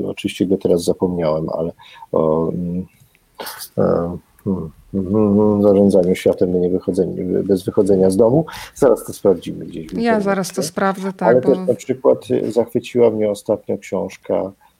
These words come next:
Speaker 1: e, wydana przez wydawnictwo Charakter, e, które w, w ogóle wydaje przepiękne książki.
Speaker 2: To prawda,
Speaker 1: E,
Speaker 2: graficznie
Speaker 1: e,
Speaker 2: cudownie.
Speaker 1: tak, e, książka pod tytułem Późne eseje Kuciego, czyli,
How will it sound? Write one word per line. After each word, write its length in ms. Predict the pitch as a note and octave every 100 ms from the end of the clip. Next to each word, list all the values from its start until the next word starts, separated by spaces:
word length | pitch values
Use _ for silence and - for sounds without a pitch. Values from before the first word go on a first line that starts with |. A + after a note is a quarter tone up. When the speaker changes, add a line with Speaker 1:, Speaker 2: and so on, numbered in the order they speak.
| _ G2+
Speaker 1:
e, 260 | F#2+ F#2 F#2
wydana 360 | F#2+ G2 F#2+
przez 200 | - G2
wydawnictwo 640 | F2+ F#2 F#2 G2 G2 - F#2
Charakter, 600 | - E2+ D#2 _ - G2+ G2+ _ _ _ -
e, 320 | F2 E2+ E2
które 320 | - - F#2
w, 200 | F2 F2 F#2
w 40 |
ogóle 200 | F#2 G#2
wydaje 280 | - - -
przepiękne 640 | - - - - - -
książki. 480 | - - - - _ _ _ _
Speaker 2:
To 100 | -
prawda, 540 | - - G#2 G2+ - G2
Speaker 1:
E, 20 |
Speaker 2:
graficznie 500 | G3+ G3+ - G#3 G#3
Speaker 1:
e, 40 | G3
Speaker 2:
cudownie. 480 | G3 F#3 F3 F3 F3+ F#3 _ _
Speaker 1:
tak, 440 | - - - - A2 A2
e, 40 |
książka 840 | G#2 - G#2+ G#2+ - - A2 G#2 G2+ -
pod 140 | G2+ -
tytułem 340 | G2+ A2+ G2+
Późne 640 | - A2 G2+ F#2 G2+ F#2 - _ _ -
eseje 580 | G2 - G#2 E2+ D2+ - _
Kuciego, 800 | - - - - F#2 D#2 E2 D#2
czyli, 540 | - E2+ F2+ F#2 F#2